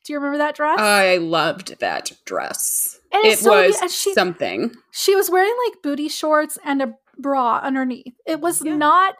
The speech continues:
Speaker 1: any more, like, sexy than a bathing suit. It wasn't, it was, it was more covered up than a baby, bathing suit because she had lace dress on top of it. I love that dress. I think it's beautiful.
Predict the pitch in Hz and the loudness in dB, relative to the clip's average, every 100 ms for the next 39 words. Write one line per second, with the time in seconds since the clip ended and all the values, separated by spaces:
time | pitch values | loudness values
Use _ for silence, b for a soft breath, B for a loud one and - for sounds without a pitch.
0 | _ - 320 339 392 381 349 320 311 311 | _ -2 0 0 -4 -4 2 2 4 2
1 | 311 370 466 285 277 269 - _ - - | 0 -4 -6 0 0 -2 -8 _ -10 -6
2 | - - - 339 320 - 320 302 294 294 | -4 -6 -2 -2 -2 -4 -6 -4 -6 -6
3 | 262 285 277 262 277 285 294 285 294 - | -4 -2 -2 -4 -6 -6 -4 -2 -2 -2
4 | 294 277 277 - 294 294 311 302 359 349 | -4 -4 -4 -2 -2 0 0 0 -2 -2
5 | - b b b 349 370 - 370 392 311 | -6 b b b 2 2 0 2 2 4
6 | 381 453 427 - 415 392 415 554 294 262 | 2 2 2 0 2 4 2 2 0 0
7 | 240 247 240 269 294 302 269 254 247 - | 0 -4 -8 -10 -8 -8 -8 -8 -8 -6
8 | 254 - B B - 330 370 359 349 359 | -8 -8 B B -4 0 2 2 2 0
9 | 320 311 330 - - 339 - 269 233 - | 2 0 0 -2 0 0 -2 -6 -6 -10
10 | - - - - b b b b b - | -10 -10 -10 -12 b b b b b 4
11 | 320 339 285 269 240 240 - 254 254 - | 4 4 2 0 -2 -4 -4 -8 -8 -8
12 | 269 302 302 247 - 254 233 240 269 247 | -4 -4 -4 -8 -12 -8 -6 -2 -2 -2
13 | 226 - - - | -4 -6 -10 -12